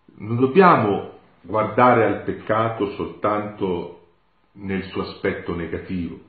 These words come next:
ma guardiamo anche al peccato come l'occasione che ci viene data per, per diventare migliori,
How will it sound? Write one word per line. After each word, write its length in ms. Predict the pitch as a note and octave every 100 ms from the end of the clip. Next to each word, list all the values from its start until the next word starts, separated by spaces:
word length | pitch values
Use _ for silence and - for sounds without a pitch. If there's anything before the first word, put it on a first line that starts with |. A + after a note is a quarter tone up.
| _ _ _ _ _ _ _ _
ma 180 | A2 A2+
guardiamo 680 | C#3+ D3 F#3 D3 G2 F2+ F2+
anche 320 | G#2+ F#2 F#2
al 140 | E2
peccato 960 | - A#2+ - D#2+ D2+ - D3 F#3 - - _
come 600 | F#3 G3 F3+ D#3 - - - _ _ _ _ _ _ _
l'occasione 1040 | G#2+ C3+ C#3+ - D#3 - G#3 G#3+ F#3+ E3 -
che 580 | C3+ C3+ G2+ - - _ _ _ _ _ _ _ _ _ -
ci 180 | - G2+
viene 380 | B2+ C#3 D3+ D3
data 800 | A#2 F2+ - D3+ F3+ - - _ _ _ _ _
per, 840 | B2+ C3+ D3 C3+ C#3 B2+ A#2 G#2+ - _ _ _ - - _ _ _ _ - - - - _ - - _ _ _ _ _
per 180 | C3+ C3
diventare 580 | D3 C#3+ C#3+ C3+ B2+ B2+
migliori, 800 | B2+ B2 A#2 G#2 G#2 G#2 -